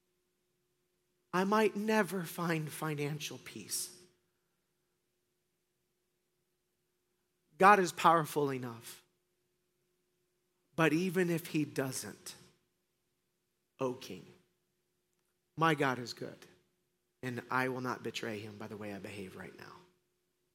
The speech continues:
I'm not going to. Throw me in the fiery furnace, leave me divorced and alone for the rest of my life.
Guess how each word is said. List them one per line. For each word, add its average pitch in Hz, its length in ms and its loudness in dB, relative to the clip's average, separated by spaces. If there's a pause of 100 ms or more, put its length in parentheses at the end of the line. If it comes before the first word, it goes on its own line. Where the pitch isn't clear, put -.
(1300)
I'm 131 140 -8
not 127 180 -6
going 107 300 -10
to. - 80 -20 (1500)
Throw 165 140 2
me 156 140 0
in 147 80 0
the 139 60 -4
fiery 139 340 2
furnace, 185 580 -2 (880)
leave 147 200 0
me 151 140 -2
divorced 147 540 0
and 143 80 -2
alone 143 340 -2
for 151 100 -8
the 139 80 -2
rest 143 220 -2
of 147 80 -4
my 143 100 2
life. 165 460 2